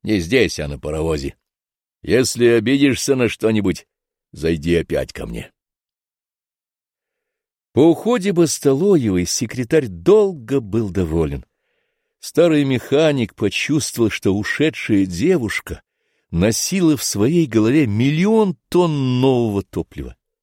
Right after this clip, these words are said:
Доев домашний пирог, он пошел к первому секретарю краевого комитета и сказал ему, что настала пора обратить в топливо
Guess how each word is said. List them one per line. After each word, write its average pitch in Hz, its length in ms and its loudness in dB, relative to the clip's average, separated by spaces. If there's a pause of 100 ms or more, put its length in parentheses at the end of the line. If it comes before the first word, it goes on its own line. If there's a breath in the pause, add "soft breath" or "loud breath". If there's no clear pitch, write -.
(880)
Доев 92 420 2
домашний 80 560 -2
пирог, 85 480 0 (400)
он 151 200 0
пошел 135 360 0
к - 120 -18
первому 104 520 2
секретарю 92 580 0
краевого 87 460 0
комитета 87 600 -2 (440)
и 85 100 -2
сказал 90 460 0
ему, 73 200 -4 (520)
что 117 320 0
настала 160 840 2 (140)
пора 127 400 2
обратить 101 720 -2
в - 120 -16
топливо 104 600 2